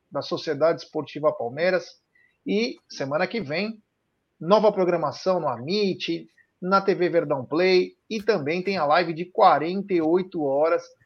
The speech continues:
que vai ser muito bacana. Tamo armando algumas novidades aí pra vocês, umas coisas bem legais, que vai fugir da, do nosso habitual,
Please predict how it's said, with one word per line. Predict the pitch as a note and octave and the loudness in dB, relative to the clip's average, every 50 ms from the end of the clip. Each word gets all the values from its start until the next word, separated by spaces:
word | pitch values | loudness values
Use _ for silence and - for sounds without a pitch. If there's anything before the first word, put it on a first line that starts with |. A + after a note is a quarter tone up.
| _ _ _ | _ _ _
que | _ - D#3+ | _ -6 -2
vai | D#3 E3 D3+ | -2 -2 -2
ser | - - F3 D#3+ | -2 -6 -8 -6
muito | D3 C#3+ D3+ E3+ F#3 F#3+ F#3 F3+ | -6 -8 -8 -6 -6 -6 -6 -4
bacana. | D#3+ D3 C#3+ B2+ - - D3+ D#3+ D3+ | -2 -2 -2 -2 -2 -6 -6 -6 -4
Tamo | - E3 E3 F3 F3 E3 D#3 | -6 -6 -4 -2 0 2 2
armando | D#3 D3+ C#3+ D3+ D#3 D#3+ D3+ | 2 2 2 -2 -4 -2 -2
algumas | D3+ C#3 D3 D3+ D3+ C#3+ C3 B2 - - - _ _ _ _ _ _ _ | -2 -2 -2 -6 -6 -6 -8 -8 -14 -20 -20 _ _ _ _ _ _ _
novidades | - D3 D#3 C3+ C3+ B2 C#3 D3 D3 C3+ B2 C#3+ | -8 -6 -6 -6 -6 -2 0 0 0 0 -2 -6
aí | C#3+ | -6
pra | C#3+ C#3+ C3+ | -4 -6 -6
vocês, | B2 B2 - D#3 C#3+ | -6 -6 -10 -8 -8
umas | D3 D3 C#3 | -6 -8 -8
coisas | - - D#3 D3 C#3+ B2 | -6 -6 -4 -4 -4 -6
bem | B2+ D3+ E3+ | -6 -6 -4
legais, | F3 D#3+ C3+ - G3 - | -2 -2 0 0 0 0
que | - - | 0 0
vai | C#3+ E3+ - | 0 0 0
fugir | - - E3+ C#3+ B2+ F3 G3 | 0 -6 -6 -4 -2 0 4
da, | F3 F3 E3 | 4 4 4
do | E3+ - - D3+ D#3 | 2 -4 -8 -6 -4
nosso | D#3 E3 E3+ - - D#3+ | -2 -2 -2 0 2 0
habitual, | C#3+ C#3 D#3 D#3+ - D3 C3+ C#3 D3+ D#3+ E3 D3 C3+ - - | 0 0 -2 -6 -4 0 2 6 8 8 8 6 4 0 -14